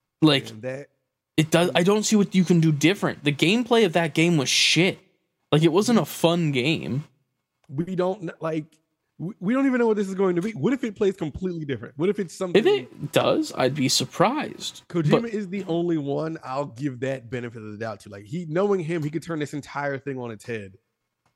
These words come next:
Speaker 1: Make it a
Speaker 2: And it'd
Speaker 1: completely
Speaker 2: be
Speaker 1: different
Speaker 2: some,
Speaker 1: game.
Speaker 2: some ver-, some subversive shit. And
Speaker 1: If
Speaker 2: then
Speaker 1: it,
Speaker 2: I heard,
Speaker 1: yeah.
Speaker 2: I read somewhere they said Death Stranding two or D S two isn't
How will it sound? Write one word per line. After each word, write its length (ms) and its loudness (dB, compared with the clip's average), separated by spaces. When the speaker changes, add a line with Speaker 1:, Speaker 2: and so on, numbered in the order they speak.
Speaker 1:
Make 180 4
it 60 4
a 20 2
Speaker 2:
And 80 0
it'd 100 -10
Speaker 1:
completely 260 4
Speaker 2:
be 100 0
Speaker 1:
different 260 -4
Speaker 2:
some, 80 -4
Speaker 1:
game. 380 -2
Speaker 2:
some 400 -6
ver-, 180 -8
some 200 -10
subversive 720 -4
shit. 280 -12
And 160 4
Speaker 1:
If 80 6
Speaker 2:
then 80 -2
Speaker 1:
it, 40 -6
Speaker 2:
I 40 -12
heard, 340 -6
Speaker 1:
yeah. 200 0
Speaker 2:
I 20 -2
read 360 -6
somewhere 360 -4
they 100 -6
said 360 -8
Death 220 -2
Stranding 460 -4
two 520 -4
or 120 -4
D 280 -6
S 160 -8
two 500 -4
isn't 300 -6